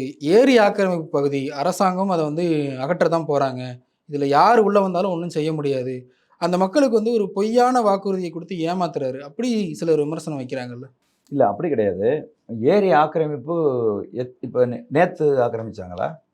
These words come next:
Speaker 2: இல்ல ஒரு மாசத்துக்கு முன்னாடி ஆக்கிரமிச்சிட்டாங்களா? ஒரு வருஷத்துக்கு முன்னாடி ஆக்கிரமிச்சிட்டாங்களா?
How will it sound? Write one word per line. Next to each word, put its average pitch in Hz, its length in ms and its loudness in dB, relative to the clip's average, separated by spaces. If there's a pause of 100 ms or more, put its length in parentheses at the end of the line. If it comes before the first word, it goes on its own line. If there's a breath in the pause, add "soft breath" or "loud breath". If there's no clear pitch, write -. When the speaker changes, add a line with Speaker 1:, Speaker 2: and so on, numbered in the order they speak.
(320)
Speaker 2:
இல்ல 135 120 2
ஒரு 143 160 4
மாசத்துக்கு 147 360 -2
முன்னாடி 127 280 -2
ஆக்கிரமிச்சிட்டாங்களா? 98 760 -6 (680)
ஒரு 143 180 6
வருஷத்துக்கு 143 400 2
முன்னாடி 127 240 0
ஆக்கிரமிச்சிட்டாங்களா? 95 760 -6